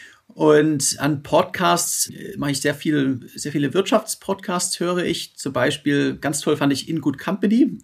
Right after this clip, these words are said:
Und, äh, genauso aber auch, ähm, die A R D macht sehr gute Podcasts. Geheimsache Doping ist ein ganz, äh, spannender Podcast, wo so ein bisschen die, die,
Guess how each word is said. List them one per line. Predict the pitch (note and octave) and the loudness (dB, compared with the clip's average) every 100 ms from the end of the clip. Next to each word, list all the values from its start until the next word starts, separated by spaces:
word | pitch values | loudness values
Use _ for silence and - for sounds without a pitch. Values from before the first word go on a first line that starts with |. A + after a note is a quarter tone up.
| _ | _
Und, | - D#3+ E3+ E3 C#3+ - | 2 4 4 2 0 0
äh, | E3 D#3+ | 2 2
genauso | C#3+ C#3+ B2+ F3 F#3+ | 4 4 6 6 6
aber | E3 C3 | 4 4
auch, | D#3+ D#3+ - - | 4 4 0 -2
ähm, | D3 C#3+ C#3 C#3 | 0 2 0 -4
die | - - | -6 0
A | |
R | C#3+ | 2
D | C3 C3+ G3 | 2 4 4
macht | D3+ C3 - | 4 0 -2
sehr | B2+ | -2
gute | - D3 C#3+ C3 B2 - - | -2 -2 0 0 -2 -12 -8
Podcasts. | - E3 - E3 E3 - - - | -4 -4 -2 -2 0 0 -2 -4
Geheimsache | - A#2 D3 D3 C#3 B2+ | -2 2 2 2 0 2
Doping | B2+ G3 A#3 G3+ | 2 4 4 4
ist | F#3 F3 | 2 0
ein | D#3 | -2
ganz, | D3 E3 - - | -2 -2 -4 -2
äh, | D#3 | -4
spannender | - D3 F#3 E3 | -2 -2 0 0
Podcast, | - E3+ - C#3+ - | -2 -4 -2 -6 -4
wo | |
so | C#3 | -6
ein | |
bisschen | C#3 C#3 B2+ | -4 -2 0
die, | C3 B2 G#2 | 0 0 -4
die, | B2 B2+ | -4 -4